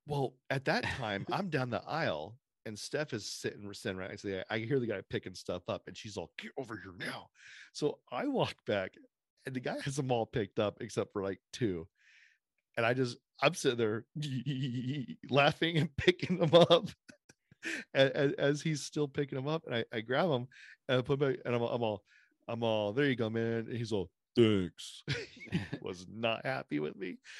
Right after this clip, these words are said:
Speaker 1: But I'm like, "Dude, I didn't do it. I just pointed out that, hey, you know, this is gonna be really interesting when this happens." And an observation. I think where the foul went was I left my wife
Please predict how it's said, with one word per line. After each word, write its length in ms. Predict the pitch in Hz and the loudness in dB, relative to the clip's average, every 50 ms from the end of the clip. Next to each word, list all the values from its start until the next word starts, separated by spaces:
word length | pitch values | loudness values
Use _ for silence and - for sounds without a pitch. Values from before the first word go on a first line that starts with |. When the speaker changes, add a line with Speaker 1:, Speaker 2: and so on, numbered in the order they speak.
| - - _ | -16 -16 _
Speaker 1:
But 80 | - 208 | -6 -6
I'm 60 | 214 | -2
like, 160 | 233 226 214 | -2 -4 -2
"Dude, 140 | - 277 269 | -2 -4 -2
I 60 | 254 247 | 0 -2
didn't 240 | 254 285 285 240 214 | -2 -4 -4 -2 -2
do 220 | 269 320 370 392 | -2 0 2 0
it. 100 | 370 - _ | -2 0 _
I 80 | 160 185 | -2 -2
just 180 | 226 240 - | -2 -2 -6
pointed 300 | - - 214 214 214 208 | -4 -6 -4 -4 0 0
out 200 | 208 202 208 - - - | 2 2 2 0 -4 -4
that, 160 | 151 165 160 - - 127 | -4 -4 -4 -4 -8 -6
hey, 240 | 151 202 196 143 - _ - 117 _ _ _ _ _ _ | -6 -6 -6 -8 -12 _ -18 -18 _ _ _ _ _ _
you 100 | 139 127 | -6 -4
know, 240 | 113 101 107 131 - _ _ _ _ _ _ _ _ _ _ | -4 -4 -4 -6 -8 _ _ _ _ _ _ _ _ _ _
this 120 | 95 98 113 | -6 -6 -6
is 80 | 101 | -6
gonna 120 | 92 101 98 | -6 -4 -2
be 60 | 95 | 0
really 200 | 92 92 92 95 | 0 0 0 -2
interesting 500 | 104 123 - 135 - - 90 85 85 85 | -4 -4 -6 -8 -8 -8 -10 -10 -10 -12
when 100 | 90 92 | -14 -12
this 140 | 90 90 92 | -12 -12 -8
happens." 520 | 113 117 139 131 - 90 90 98 101 117 - _ | -4 -4 -4 -4 -4 -6 -6 -8 -12 -14 -16 _
And 180 | - 104 98 95 | -8 -8 -6 -4
an 60 | 101 98 | -6 -6
observation. 540 | 92 107 104 107 101 95 117 120 110 95 - - - - - - _ | -6 -6 -8 -8 -4 -4 -4 -4 -4 -8 -12 -14 -20 -20 -20 -2 _
I 80 | 143 | 0
think 260 | 135 135 202 226 208 _ | 0 0 -2 -6 -4 _
where 120 | 165 139 | -2 -2
the 140 | 110 101 92 | -2 -2 -6
foul 380 | - _ 117 117 131 143 143 139 | -4 _ 0 0 2 0 -2 -2
went 220 | 147 156 156 143 | -4 -4 -4 -2
was 140 | 113 98 95 | -4 -2 -2
I 80 | 92 90 | -2 -2
left 300 | 87 92 117 113 - _ | 0 -2 -2 -2 -2 _
my 80 | - 104 | -12 -10
wife 280 | 95 92 104 107 117 | -8 -6 -6 -6 -6